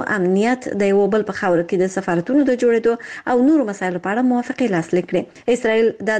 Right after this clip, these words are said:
د سولې پر لور د یوه لویې ورځې په توګه نومولې ده. په امریکا کې د عربي متحده اماراتو سفیر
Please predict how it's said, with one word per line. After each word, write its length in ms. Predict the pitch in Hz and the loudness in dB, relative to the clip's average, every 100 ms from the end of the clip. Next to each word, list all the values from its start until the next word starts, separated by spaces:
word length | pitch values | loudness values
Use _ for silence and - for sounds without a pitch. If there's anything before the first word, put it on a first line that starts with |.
| 196 | -2
د 80 | 196 | -2
سولې 240 | 240 214 190 | 0 0 0
پر 120 | 196 | 2
لور 180 | 220 196 196 | 2 2 2
د 100 | 196 | 2
یوه 240 | 190 190 202 | 2 2 2
لویې 300 | 247 294 208 | 2 2 2
ورځې 240 | 175 185 170 | 0 -2 -4
په 40 | 175 185 | -4 -2
توګه 260 | 180 175 175 | 0 2 2
نومولې 320 | 165 175 165 165 | 2 2 0 -2
ده. 60 | - - - - - 262 | -6 -18 -14 -12 -4 0
په 100 | 254 247 | 0 0
امریکا 240 | 269 269 277 | 0 0 0
کې 120 | 262 233 | 0 0
د 40 | |
عربي 200 | 220 233 | 0 0
متحده 380 | 226 220 208 208 190 | -2 -2 -2 0 2
اماراتو 360 | 185 202 214 202 | 2 0 -2 -4
سفیر 420 | 180 202 220 - | -4 0 0 0